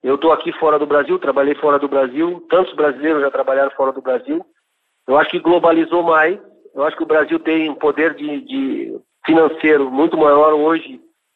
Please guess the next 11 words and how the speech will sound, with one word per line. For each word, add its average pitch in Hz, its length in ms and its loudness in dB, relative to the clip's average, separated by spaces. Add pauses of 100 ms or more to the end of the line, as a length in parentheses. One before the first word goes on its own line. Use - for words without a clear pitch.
(500)
que, 156 240 -10
que, 156 520 -10
que 156 140 2
abre 180 260 4
a - 60 4
capacidade 156 720 -2
de, 143 220 -12
de 135 160 -16
também 156 380 2
buscar 165 360 -4
treinadores, 156 480 -4